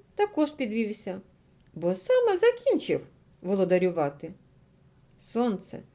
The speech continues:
червоне, мов розпечена куля, занурилось у воду,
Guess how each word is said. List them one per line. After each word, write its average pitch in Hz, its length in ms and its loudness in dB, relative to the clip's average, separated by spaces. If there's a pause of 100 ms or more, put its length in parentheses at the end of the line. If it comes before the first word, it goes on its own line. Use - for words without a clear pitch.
(320)
червоне, 247 680 2
мов 208 240 0
розпечена 277 640 0
куля, 277 420 0 (360)
занурилось 208 760 0
у 160 80 -4
воду, 294 460 -2